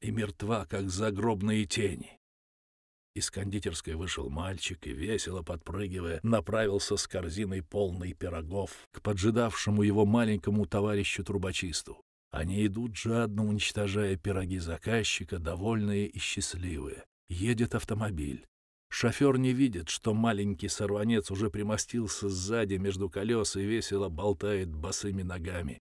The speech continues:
вздымая пыль. «Он поехал», сказала девочка и тронула за плечо мать. «Мама, он поехал, тот мальчик». «Молчи»,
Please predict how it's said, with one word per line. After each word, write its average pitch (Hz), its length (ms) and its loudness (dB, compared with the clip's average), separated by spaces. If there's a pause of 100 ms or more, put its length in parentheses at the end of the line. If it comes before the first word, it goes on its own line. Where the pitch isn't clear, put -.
вздымая 98 580 2
пыль. 78 400 -6 (800)
«Он 135 180 0
поехал», 170 600 4
сказала 90 520 -6
девочка 92 640 -2
и 107 100 6
тронула 104 500 2
за 95 140 0
плечо 98 400 -2
мать. 92 400 -4 (400)
«Мама, 131 300 4
он 139 160 4
поехал, 151 560 4
тот - 240 2
мальчик». 107 560 0
«Молчи», - 760 -10